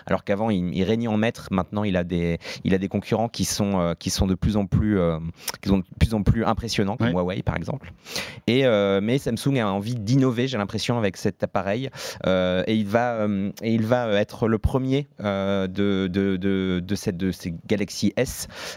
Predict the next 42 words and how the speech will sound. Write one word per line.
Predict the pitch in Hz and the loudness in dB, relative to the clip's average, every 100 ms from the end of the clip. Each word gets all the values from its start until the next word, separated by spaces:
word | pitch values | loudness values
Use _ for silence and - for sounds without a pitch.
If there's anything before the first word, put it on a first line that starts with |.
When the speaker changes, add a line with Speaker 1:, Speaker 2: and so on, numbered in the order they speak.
| - | 0
Speaker 1:
à | 98 98 | 0 2
notamment, | 110 107 110 117 120 110 | -2 0 0 2 0 2
euh, | 92 87 82 85 - - | 2 2 0 -2 -4 -8
ce, | - - 82 | -8 -6 -4
il | 107 | -2
y | |
aura | 101 | 0
plus | 101 120 | -2 0
d'encoche, | 107 - 110 110 | 0 0 -2 -2
comme | - 82 | -4 -6
c'est | - | -2
les | 95 95 | 0 0
encoches, | 92 107 - | -2 -4 -4
c'était | - 90 | -4 -2
le, | 85 | 2
Speaker 2:
Mm. | 110 | 4
Speaker 1:
vraiment | 101 98 | 4 2
le, | 104 85 | 0 0
le, | 92 95 | 0 0
le, | - 95 - | -2 -4 -2
le | 104 104 | 0 0
truc | - 110 | -2 -2
un | 101 | 0
peu | 107 | 2
à | |
la | 101 | 2
mode | 101 113 113 | 0 0 0
Speaker 2:
Le | |
Speaker 1:
l'année | 113 120 | 0 0
Speaker 2:
fameux | 107 | 0
Speaker 1:
dernière. | 131 123 | 2 2
Speaker 2:
notch, | 113 - | 2 -2
hein. | 110 | -2
Alors | 127 139 123 | 0 -2 0
tout | 170 | 0
ça, | 233 | 2
ce | 220 | 0
sont | 147 180 | 0 2
des, | 139 107 95 95 - - - - - | 2 2 0 -4 -10 -8 -8 -10 -8
je | 107 110 | -2 0
veux | |
dire, | 117 127 | 2 0